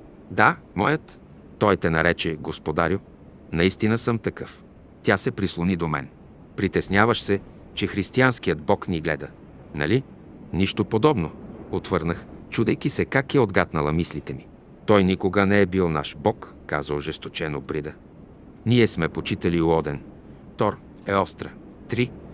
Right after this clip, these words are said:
и всички останали богове и богини. А после християните са дошли и са ни накарали да ги забравим. Сега, когато датчаните са тук, се връщаме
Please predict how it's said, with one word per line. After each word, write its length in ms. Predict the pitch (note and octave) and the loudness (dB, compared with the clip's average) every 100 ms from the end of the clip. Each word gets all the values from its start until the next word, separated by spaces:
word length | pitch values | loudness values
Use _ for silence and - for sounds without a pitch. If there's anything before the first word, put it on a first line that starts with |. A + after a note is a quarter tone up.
| - - | -18 -8
и 100 | G#2 | -6
всички 400 | - - D3 - | -4 -4 -4 0
останали 480 | D3 - C3+ G#2 D2+ | 0 4 4 4 0
богове 500 | C#2 D2 D2 D2 F2+ - | -2 -2 0 2 2 0
и 80 | E2 | -6
богини. 460 | D2 D2+ F#2+ C#2+ - - - - - - - - - | -4 -2 0 -2 -4 -12 -14 -18 -18 -20 -18 -12 -2
А 120 | E2 - | -2 0
после 280 | A#2 - E2+ | -2 0 -4
християните 680 | F#2 E2 A#2 G#2 F2+ D#2+ | -6 -4 0 2 2 -2
са 160 | D#2 D#2+ | -4 -4
дошли 380 | D2+ - A#2 C#3+ - - - | -4 0 0 0 -6 -20 -2
и 100 | B2 | -2
са 180 | - G#2 | 2 4
ни 80 | F#2 | 4
накарали 500 | D#2 - F2 E2 E2+ | 2 2 2 2 2
да 120 | E2 | 0
ги 100 | D#2 | 0
забравим. 480 | D2+ D2 D2 C2+ B1+ - - - - - - - | -4 -4 -4 -6 -12 -16 -20 -20 -20 -20 -18 -2
Сега, 340 | - G2 C3+ | 2 4 4
когато 420 | - E2+ E2+ D#2+ | 4 0 0 0
датчаните 580 | D#2+ - - E2+ D2+ D#2+ | -4 -2 -2 -2 -2 -6
са 160 | - - | -8 -4
тук, 300 | A#2 - - - - - | -4 -4 -10 -16 -16 -12
се 180 | - G2 | -2 0
връщаме 460 | G2+ B2 A#2 G#2 | 0 0 2 0